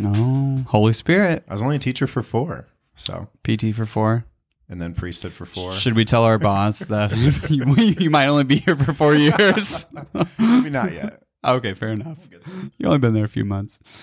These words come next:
Speaker 1: All right, so, oh, I almost forgot
Speaker 2: We almost got
Speaker 1: the
Speaker 2: got through without
Speaker 1: questions.
Speaker 2: 'em.
Speaker 1: The questions.
Speaker 2: That's what I was hoping for.
Speaker 1: Are you ready for these?
Speaker 2: I will,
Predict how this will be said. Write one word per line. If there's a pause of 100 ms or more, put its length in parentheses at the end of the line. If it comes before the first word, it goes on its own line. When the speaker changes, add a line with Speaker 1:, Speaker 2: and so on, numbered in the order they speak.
(760)
Speaker 1:
All
right,
so, (1080)
oh,
I
almost
forgot (120)
Speaker 2:
We
almost
got
Speaker 1:
the
Speaker 2:
got
through
without
Speaker 1:
questions.
Speaker 2:
'em.
Speaker 1:
The
questions.
Speaker 2:
That's
what
I
was
hoping
for. (100)
Speaker 1:
Are
you
ready
for
these? (280)
Speaker 2:
I
will,